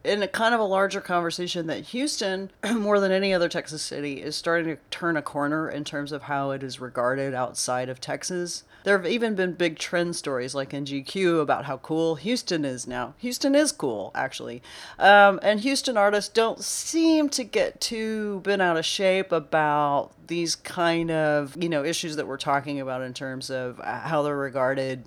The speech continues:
you know, b-, based on where they live or where they got their M F A H. I mean, that's one of the things that's cool about Houston, actually. But, um, every city, uh, all, all of the big markets in Texas, they do have these various kinds of things. So Dallas has,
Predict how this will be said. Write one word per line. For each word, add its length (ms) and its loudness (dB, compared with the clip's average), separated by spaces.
you 140 -6
know, 160 -6
b-, 240 -14
based 320 -4
on 100 -2
where 160 0
they 120 -2
live 260 -6
or 80 -8
where 280 -4
they 140 -2
got 160 -2
their 140 -4
M 100 -6
F 160 -12
A 40 -8
H. 360 -8
I 60 -10
mean, 200 -6
that's 220 -6
one 100 -2
of 60 -6
the 100 -18
things 280 -14
that's 140 -12
cool 220 -8
about 220 -8
Houston, 380 -10
actually. 360 -14
But, 280 8
um, 520 6
every 360 8
city, 600 0
uh, 180 0
all, 320 10
all 320 8
of 40 8
the 80 8
big 220 4
markets 420 0
in 140 0
Texas, 460 -2
they 180 0
do 280 -2
have 260 2
these 180 -2
various 320 -2
kinds 280 -4
of 100 -10
things. 220 -10
So 100 -6
Dallas 420 4
has, 340 0